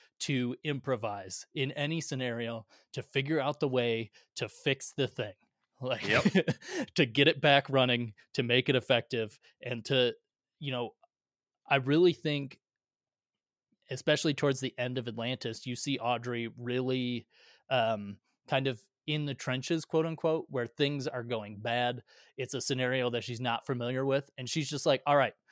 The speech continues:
Speaker 1: we gotta fix, like, we're gonna fix this. Like,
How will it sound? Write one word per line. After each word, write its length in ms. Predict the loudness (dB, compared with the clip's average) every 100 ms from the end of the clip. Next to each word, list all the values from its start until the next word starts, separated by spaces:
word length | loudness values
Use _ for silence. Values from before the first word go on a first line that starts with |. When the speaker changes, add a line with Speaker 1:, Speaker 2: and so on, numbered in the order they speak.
| -20 _
Speaker 1:
we 100 | -16 -6
gotta 240 | 4 4 4
fix, 260 | 0 -2 0
like, 280 | 0 0 -6 2
we're 160 | 4
gonna 160 | 6 4
fix 280 | 2 -2 -4
this. 320 | -8 -8 -4
Like, 280 | -2 -2 -4